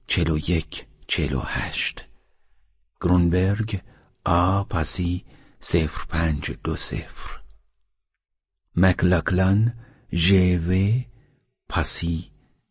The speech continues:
صفر چهار سی و هشت. سولیر وجود نداشت. به تک تک این شماره ها زنگ زدم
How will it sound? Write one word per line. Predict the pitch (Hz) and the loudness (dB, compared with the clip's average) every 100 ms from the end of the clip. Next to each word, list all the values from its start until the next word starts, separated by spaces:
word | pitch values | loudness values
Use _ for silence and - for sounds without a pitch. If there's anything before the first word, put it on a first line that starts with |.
| _ _ - | _ _ -12
صفر | - 87 - - - | -4 -2 -2 -8 -8
چهار | - 90 73 76 76 - | -4 -2 -2 -4 -8 -10
سی | - - - | -8 -6 -6
و | |
هشت. | - - - - - - _ _ _ _ _ _ _ _ _ _ _ _ _ _ _ _ _ _ _ _ | -10 -12 -10 -10 -12 -16 _ _ _ _ _ _ _ _ _ _ _ _ _ _ _ _ _ _ _ _
سولیر | - 98 85 90 98 98 90 73 | -4 0 2 2 2 2 -2 -6
وجود | 78 - 76 - | -6 -6 -6 -6
نداشت. | 73 78 - - - - - _ _ _ _ _ _ _ _ _ _ _ _ - | -8 -8 -12 -14 -14 -14 -18 _ _ _ _ _ _ _ _ _ _ _ _ -4
به | - | 0
تک | 98 92 - | 2 2 0
تک | 104 101 98 | 0 2 6
این | 95 85 | 6 4
شماره | - 90 90 87 | 2 2 4 2
ها | 78 | 0
زنگ | 90 92 87 80 76 | 0 0 2 2 -2
زدم | - 82 85 90 107 | -4 -6 -4 -4 -4